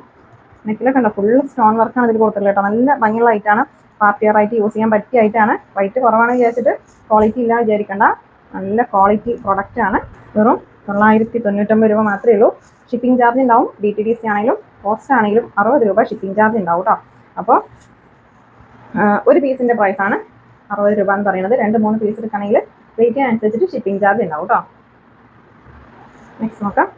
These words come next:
നെക്സ്റ്റ് Fenty മെറ്റീരിയൽ ആണ് ട്ടോ. നല്ല ഹെവി വർക്ക് വരുന്ന ഐറ്റം ആണ്. ഇതിൽ നെക്കിലൊക്കെ ഫുൾ സ്റ്റോൺ വർക്ക് ആണ് കൊടുത്തിട്ടുള്ളത്. Fenty ആണ് മെറ്റീരിയൽ. അപ്പൊ ചില ഐറ്റം നമ്മൾ ഇവിടെ സ്റ്റിച്ച് ചെയ്യണതല്ല ട്ടോ അതൊന്നും. ചിലത്, ആ, ബാക്ക് ഫ്രണ്ട് ചിലപ്പോ കേറി ഇറങ്ങാൻ ചാൻസ് ഉണ്ട്.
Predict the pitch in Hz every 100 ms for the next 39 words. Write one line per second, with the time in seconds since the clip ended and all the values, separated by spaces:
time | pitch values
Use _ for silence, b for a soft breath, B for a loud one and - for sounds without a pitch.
0 | _ - - - 233 - 392 - - 220
1 | 220 262 240 220 240 247 185 185 190 185
2 | 226 240 240 240 269 269 226 226 240 240
3 | 220 220 254 226 226 208 240 254 392 -
4 | - _ _ - 254 285 311 - - 226
5 | 220 226 233 233 226 214 214 214 392 -
6 | _ - 208 220 226 226 220 208 247 453
7 | - _ _ - 302 - 277 277 330 220
8 | 214 214 294 339 302 359 247 247 254 240
9 | 196 208 208 214 220 - 214 196 240 494
10 | - _ _ _ _ _ _ _ - 208
11 | 214 - - _ - - - _ _ _
12 | - 214 208 220 - 269 - - 208 202
13 | 247 208 240 240 226 269 220 214 269 226
14 | 196 220 233 196